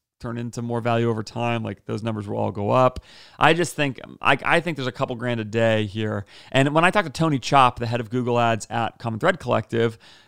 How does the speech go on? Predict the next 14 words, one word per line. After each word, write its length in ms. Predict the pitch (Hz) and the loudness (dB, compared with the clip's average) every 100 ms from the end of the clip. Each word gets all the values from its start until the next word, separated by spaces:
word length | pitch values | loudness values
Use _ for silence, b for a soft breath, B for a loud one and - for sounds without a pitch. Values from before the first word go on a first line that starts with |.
| - | -2
uh, 180 | 120 92 | 0 0
and 120 | 127 | -2
he 160 | 117 170 | 0 0
sort 160 | 175 131 | 0 -4
of 100 | - | -2
prioritizes 800 | 127 135 147 143 117 113 110 110 | 4 6 6 4 0 -2 -2 -4
what 220 | 107 - | -2 -2
to 80 | 123 | -4
do 220 | 113 120 | -2 -2
in 60 | 113 | -2
a 60 | |
Google 300 | 104 123 127 | -2 -2 -2
Ad 100 | 131 | -4
account 440 | 131 - 131 135 | -6 -6 -6 -6